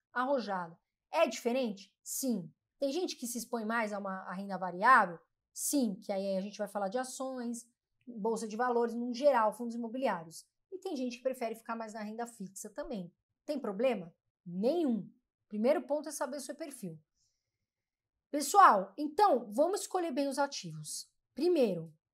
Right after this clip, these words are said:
pense aí na renda fixa ou na variável. Você não precisa escolher um ou outro.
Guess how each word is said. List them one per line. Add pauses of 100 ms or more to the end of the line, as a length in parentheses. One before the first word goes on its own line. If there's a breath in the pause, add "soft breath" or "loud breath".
(260)
pense
aí
na
renda
fixa
ou
na
variável.
Você
não
precisa
escolher
um
ou
outro.